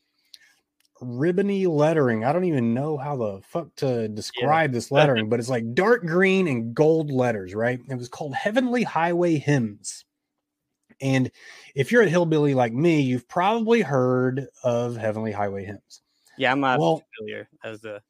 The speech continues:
Speaker 1: n-, no, I wouldn't
Speaker 2: Yeah.
Speaker 1: expect it. It, it's probably a very local thing. However,
Speaker 2: <laughs>
Speaker 1: when, uh, it wasn't long after my dad passed away that the film Walk the Line came out with, uh, Joaquin
Speaker 2: Phoenix,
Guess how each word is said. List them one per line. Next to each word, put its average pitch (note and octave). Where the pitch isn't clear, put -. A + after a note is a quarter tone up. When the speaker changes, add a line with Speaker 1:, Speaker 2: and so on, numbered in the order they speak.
Speaker 1:
n-, G3
no, D3
I B2
wouldn't C#3+
Speaker 2:
Yeah. C3
Speaker 1:
expect A#2
it. A2
It, C#3
it's C#3+
probably E3+
a C3
very D3+
local C3
thing. C#3
However, C4+
Speaker 2:
<laughs> A#2
Speaker 1:
when, E3+
uh, D#3+
it D#3+
wasn't A3
long C#3+
after C3
my A#2
dad A#2
passed A2+
away B2
that A2+
the A#2
film A#2+
Walk A2
the A2+
Line E3+
came G#2
out -
with, G2+
uh, G2
Joaquin A2+
Speaker 2:
Phoenix, F3+